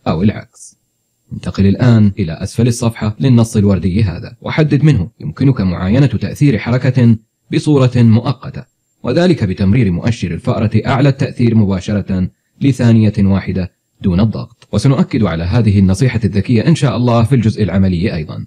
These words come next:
ننتقل الآن للصفحة اثنين وثلاثين ونحدد من أعلاها في النص الوردي: "تظهر الأرقام الصغيرة بالترتيب الذي ستحدث فيه تأثيرات الحركة. كل عنصر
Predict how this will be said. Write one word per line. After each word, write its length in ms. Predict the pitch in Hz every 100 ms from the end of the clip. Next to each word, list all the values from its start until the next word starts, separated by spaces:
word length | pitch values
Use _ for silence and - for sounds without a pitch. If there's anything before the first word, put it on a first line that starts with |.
| -
ننتقل 320 | 95 117 117
الآن 280 | 120 156 139
للصفحة 340 | 127 143 -
اثنين 360 | 110 107 120 98
وثلاثين 680 | 87 90 87 113 135 160 -
ونحدد 440 | 110 117 156 104
من 120 | 92
أعلاها 480 | 82 - 110 107 107
في 80 | 107
النص 280 | 90 117 95
الوردي: 520 | 82 82 120 113 - _ -
"تظهر 360 | 175 147 90
الأرقام 400 | 80 82 - 98
الصغيرة 460 | 101 120 117 143 131
بالترتيب 640 | 131 196 185 175 156 151
الذي 360 | 139 120 123 127
ستحدث 500 | 120 120 - 113 107
فيه 300 | - 95 -
تأثيرات 520 | - - 185 170 170
الحركة. 460 | 113 - 131 - - _
كل 200 | 95 95
عنصر 520 | 107 151 120 113